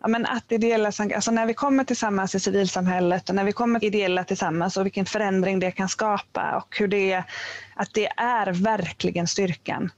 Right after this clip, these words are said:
hos oss och hos många, många fler. Eh, och hur, att vi liksom inte får tappa det. <laughs> Vi får, vi får aldrig glömma det och liksom jobba för det hela tiden och fortsätta bara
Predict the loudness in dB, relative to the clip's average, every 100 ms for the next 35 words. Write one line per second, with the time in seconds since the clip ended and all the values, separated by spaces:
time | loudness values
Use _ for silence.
0 | _ -4 -2 0 -2 -4 -4 -4 -4 -2
1 | 0 2 2 2 0 0 0 2 2 0
2 | -6 -14 -16 -16 -10 -4 0 0 2 2
3 | 4 4 2 0 0 2 2 0 -4 -8
4 | -6 -6 _ -4 -2 -2 0 -2 0 0
5 | 2 0 2 0 0 -4 -10 -4 -2 0
6 | 2 2 2 2 2 2 2 0 -8 _
7 | -2 -2 -4 -10 -16 -16 -10 -2 0 2
8 | 2 2 -2 -2 -2 0 -2 0 -2 -2
9 | -6 _ _ _ _ -4 0 0 2 0
10 | 2 -2 -6 _ _ _ -6 -6 -8 -6
11 | -4 -4 -6 -6 -2 0 0 -2